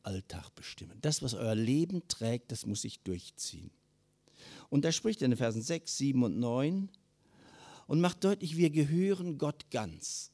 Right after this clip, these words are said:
Nicht nur sonntags morgens zwei Stunden. Und es gibt keine frommen und nicht frommen Bezirke, sondern unser ganzes Leben gehört ihm.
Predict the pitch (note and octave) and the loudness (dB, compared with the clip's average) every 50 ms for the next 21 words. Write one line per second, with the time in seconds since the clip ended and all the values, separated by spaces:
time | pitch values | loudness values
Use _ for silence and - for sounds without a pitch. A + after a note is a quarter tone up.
0 | _ _ _ - E3 F#3 F#3 - - - F3 E3 D3 C3 D3 D3 D3 C#3+ C#3 C3 | _ _ _ 0 0 2 2 0 -4 0 2 2 4 4 2 2 2 2 2 2
1 | - A#2+ B2 B2 C3+ C#3+ C3+ B2+ - - - A#2 A2 G#2+ - - - D3 C#3+ D#3+ | 4 4 6 6 6 4 2 0 -2 -2 2 2 2 2 0 -2 -2 -2 -2 0
2 | D#3+ F3+ F3 E3+ - _ _ _ - - - - - - - - D#3+ D#3+ D3+ - | -2 -2 -4 -8 -10 _ _ _ -20 -20 -18 -18 -18 -4 2 4 4 4 4 2
3 | A#3+ C4 C4 - - F#3+ F3+ F3+ E3 D3+ - - C#3 D#3+ G#3 A#3 A3+ G#3+ F3 D3+ | 0 -2 -2 -2 -2 0 2 2 0 0 -2 -2 2 4 4 4 4 2 2 0
4 | - - E3+ F#3+ G#3+ G3+ - - - - E3 F3 F3+ F3 D3+ - D3+ C3+ - - | 0 0 0 0 0 -2 -6 -10 -12 -10 -6 -4 -2 -2 -2 -4 -4 -4 -2 -2
5 | F3+ F3 F3+ F3 F3 D#3 B2 C#3+ C#3 C3+ B2+ E3 D3+ D#3+ D3+ E3 - G3 G#3+ A3 | -2 -2 -2 -4 -6 -8 -8 -8 -8 -6 -6 -6 -6 -6 -6 -4 0 2 2 2
6 | G#3+ - F#3 D#3 - D3+ D3 D3 C#3+ C#3+ C3+ B2 A#2+ A#2 - - F2 D#2+ - | 2 0 -2 0 0 2 2 2 2 2 0 0 0 0 -4 -8 -12 -12 -12